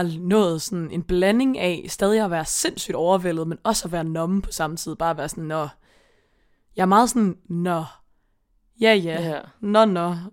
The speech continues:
Speaker 1: Okay. Jeg gør det bare. Whatever." <laughs> Eller sådan meget den følelse. Ja.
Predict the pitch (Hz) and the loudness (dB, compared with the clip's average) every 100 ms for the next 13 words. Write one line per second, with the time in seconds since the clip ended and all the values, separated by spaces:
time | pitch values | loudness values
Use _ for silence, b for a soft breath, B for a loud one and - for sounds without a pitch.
0 | _ 202 196 - 180 180 185 _ _ _ | _ -6 -4 -4 -2 -4 -6 _ _ _
1 | _ _ _ _ - 196 190 175 190 170 | _ _ _ _ -6 0 0 0 0 -2
2 | 123 143 135 _ _ 196 175 180 160 151 | -2 -6 -10 _ _ -8 -4 -4 -4 -4
3 | 165 160 - 196 196 175 - 196 156 156 | -6 -6 -2 2 2 0 -2 -4 -4 -10
4 | _ 180 175 180 196 - - 151 139 151 | _ -4 -2 -2 -6 -6 -10 -10 -10 -12
5 | 165 - b b b b b b b b | -14 -14 b b b b b b b b
6 | b b b b _ - 160 | b b b b _ -10 -8